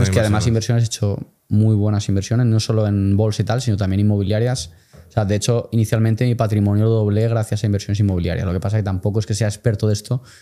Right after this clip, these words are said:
Speaker 2: ni doy muchos
Speaker 1: No,
Speaker 2: no.
Speaker 1: claro. O sea, una cosa es que lo hayas hecho y otra cosa que, que se-, sepas hacerlo más veces y enseñar a otros, claro. Y luego, teniendo en cuenta inversiones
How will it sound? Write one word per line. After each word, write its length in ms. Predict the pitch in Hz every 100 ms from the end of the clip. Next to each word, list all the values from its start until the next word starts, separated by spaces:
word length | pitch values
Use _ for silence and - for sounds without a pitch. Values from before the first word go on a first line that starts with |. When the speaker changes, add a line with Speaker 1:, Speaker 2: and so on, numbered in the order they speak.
| _ -
Speaker 2:
ni 140 | 107
doy 160 | 107 110
muchos 680 | 107 - 107 104 101 - _ - - -
Speaker 1:
No, 280 | - 107 107
Speaker 2:
no. 40 | 92
Speaker 1:
claro. 180 | 90 87
O 1000 | - - - _ _ _ _ _ _ -
sea, 100 | 101
una 160 | 107
cosa 280 | 101 101 104
es 100 | 107
que 120 | 98
lo 240 | 87 92 90
hayas 220 | 92 98
hecho 280 | 101 - 110
y 80 | 101
otra 220 | 87 87
cosa 280 | 92 92 87
que, 680 | 95 90 85 85 78 78 -
que 560 | 82 78 73 78 - - - - _
se-, 320 | - - 101 -
sepas 440 | 98 - 98 101 98
hacerlo 320 | 95 98 101
más 200 | 98 95
veces 300 | 104 107 110
y 40 |
enseñar 360 | 104 92 87 85
a 120 | 80
otros, 260 | 85 82 -
claro. 340 | 80 80 - _ _ _ _ -
Y 60 |
luego, 220 | 110 107 113
teniendo 220 | 104 101
en 40 |
cuenta 500 | 98 92 95 90 -
inversiones 960 | 92 90 90 104 104 127 151 151 -